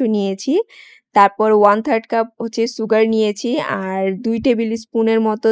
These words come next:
যে বাটার সেটা নিয়েছি। তবে বাটারটা হচ্ছে আগে থেকে একটু মেল্ট করে নিলে ভালো, মানে চট জলদি এটা মিক্সচারটা হয়ে যায়, আর নয়তো এই যে এরকম করে মানে একটু কষ্ট করতে হয়। তো এখন এটাকে ভালো মতো মিক্স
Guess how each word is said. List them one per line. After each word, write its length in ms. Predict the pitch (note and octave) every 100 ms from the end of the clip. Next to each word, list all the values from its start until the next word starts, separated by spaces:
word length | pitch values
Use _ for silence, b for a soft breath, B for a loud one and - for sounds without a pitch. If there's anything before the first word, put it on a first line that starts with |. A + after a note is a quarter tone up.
| A3
যে 80 | A3 G3
বাটার 300 | G3+ G#3 B3 E4+
সেটা 220 | G#3 G3 F#3
নিয়েছি। 340 | F3+ F3 - F3 -
তবে 200 | G#3 G#3+ G#3+ -
বাটারটা 400 | G3+ A3 A3+ A#3 C#4
হচ্ছে 220 | A#3 D4+ - G3
আগে 160 | G#3+ G3+
থেকে 240 | G3 G#3 F4 B B B B -
একটু 140 | A#3 C#4 A#3+
মেল্ট 180 | A#3 A#3+
করে 140 | B3 B3 A#3+
নিলে 200 | A#3 A#3 B3+
ভালো, 240 | B3 G#3+ B3 F#4+
মানে 160 | G3 F#3+ G3
চট 140 | G#3+ G#3+
জলদি 280 | G#3+ G#3 A3 G3+
এটা 140 | G3+ G3+ G3
মিক্সচারটা 460 | G#3 - G#3+ G#3+ A3 B3
হয়ে 180 | A#3 A3+
যায়, 160 | G#3+ F#4+ A#3+
আর 80 | G#3
নয়তো 220 | G3+ G3 G3+
এই 60 | G3
যে 60 | G#3 G3
এরকম 260 | G3+ G3+ G#3 G#3
করে 160 | G3+ A3+
মানে 140 | B3 G#3
একটু 140 | G3+ A3 G#3+
কষ্ট 200 | G#3+ A3 G3+
করতে 240 | F#3 F3+ F#3
হয়। 180 | A3+ C4+ - B B B B -
তো 40 | G#3
এখন 200 | G#3+ A#3 A#3
এটাকে 260 | A#3 A#3+ B3 A#3 A#3
ভালো 180 | G#3 A3
মতো 160 | A3+ A3+ G3+
মিক্স 180 | G#3